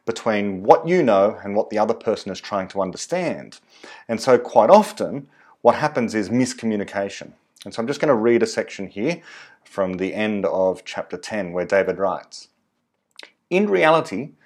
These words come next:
the communication of new ideas, even mundane ones like directions, depends on guesswork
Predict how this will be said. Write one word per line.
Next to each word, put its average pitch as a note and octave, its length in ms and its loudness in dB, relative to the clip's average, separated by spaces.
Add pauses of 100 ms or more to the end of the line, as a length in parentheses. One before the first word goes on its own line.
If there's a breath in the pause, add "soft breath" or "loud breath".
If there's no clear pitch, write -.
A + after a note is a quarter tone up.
(200 soft breath)
the A#2+ 80 -2
communication D3+ 600 0
of A2+ 40 -4
new C3 200 0
ideas, G2+ 480 0
even F#3 260 0
mundane E3+ 480 2
ones - 400 -4
like G#2+ 220 -2
directions, G#2 580 -2
depends F3+ 400 -4
on C3+ 160 0
guesswork - 560 0